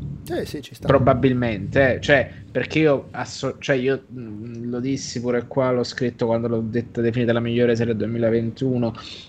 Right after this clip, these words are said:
Speaker 2: cioè io Ted Lasso era quella roba che guardavo per, eh, sentirmi una persona migliore, per sentirmi bene,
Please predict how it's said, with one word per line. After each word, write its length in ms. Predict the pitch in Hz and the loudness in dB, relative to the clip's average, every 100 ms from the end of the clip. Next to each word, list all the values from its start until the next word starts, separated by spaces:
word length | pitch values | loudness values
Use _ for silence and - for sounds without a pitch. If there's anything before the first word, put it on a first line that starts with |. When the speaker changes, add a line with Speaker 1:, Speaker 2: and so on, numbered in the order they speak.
| - - | -20 -6
Speaker 2:
cioè 160 | - 135 | 2 6
io 160 | 131 139 | 6 6
Ted 200 | 143 139 | 4 6
Lasso 280 | 147 147 - | 6 6 2
era 80 | |
quella 160 | 120 117 | 2 4
roba 240 | 127 131 | 4 4
che 140 | 117 113 | 2 2
guardavo 680 | 110 120 117 127 135 131 120 | 4 2 4 4 4 4 2
per, 680 | 120 120 117 113 117 113 113 | 2 2 0 0 2 2 0
eh, 40 | |
sentirmi 600 | - 117 113 135 117 113 | 0 -2 -2 -2 -2 -2
una 140 | 110 | 0
persona 720 | 107 113 - - 117 113 113 110 | 0 -2 -2 -2 0 2 2 0
migliore, 680 | 107 110 107 131 113 101 104 | 0 -2 4 6 6 4 0
per 180 | 113 - | -2 -4
sentirmi 600 | - 107 117 104 110 104 | -2 0 0 0 0 0
bene, 580 | 107 131 110 107 123 | 4 4 4 2 -2